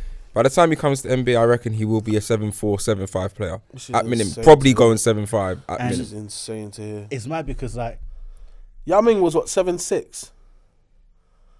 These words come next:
Speaker 1: He's got some. s-, he's, his talent is
Speaker 3: Yeah, I need
Speaker 1: mad.
Speaker 3: to see him stand
Speaker 1: Like,
Speaker 3: up
Speaker 1: he's
Speaker 3: to
Speaker 1: just
Speaker 3: Yao Ming.
Speaker 1: so, he's so,
Speaker 3: I need to see him stand next to Yao
Speaker 1: he's
Speaker 3: Ming
Speaker 1: so
Speaker 3: to really
Speaker 1: unlike his height.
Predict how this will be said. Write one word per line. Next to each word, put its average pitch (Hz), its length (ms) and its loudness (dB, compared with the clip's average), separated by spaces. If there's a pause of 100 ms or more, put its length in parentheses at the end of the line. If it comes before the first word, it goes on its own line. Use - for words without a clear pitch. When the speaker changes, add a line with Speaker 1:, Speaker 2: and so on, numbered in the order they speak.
(240)
Speaker 1:
He's 117 220 -10
got 117 200 -12
some. 110 300 -8
s-, 95 120 -10 (240)
he's, 139 300 -12 (140)
his 151 240 -10
talent 151 400 -6
is 127 160 -6
Speaker 3:
Yeah, 139 160 -4
I - 20 -8
need - 20 -8 (200)
Speaker 1:
mad. 110 80 -2
Speaker 3:
to 120 80 -8
see - 240 -8
him 107 80 -8
stand 110 180 -10
Speaker 1:
Like, 139 80 -4
Speaker 3:
up 160 60 0
Speaker 1:
he's 185 140 2
Speaker 3:
to - 60 0
Speaker 1:
just - 280 6
Speaker 3:
Yao 185 60 6 (120)
Ming. 185 40 8
Speaker 1:
so, 165 40 2
he's 160 240 -2
so, 190 580 6
Speaker 3:
I - 80 -10
need 147 60 -6
to 147 60 -14
see 143 80 -6
him 131 80 -6
stand 120 180 -8
next 123 140 -14
to 113 80 -8
Yao 110 180 -8
Speaker 1:
he's - 180 0
Speaker 3:
Ming 202 120 10
Speaker 1:
so - 40 6
Speaker 3:
to 110 60 -6
really 180 160 8
Speaker 1:
unlike 165 240 8
his 131 140 0
height. 160 300 4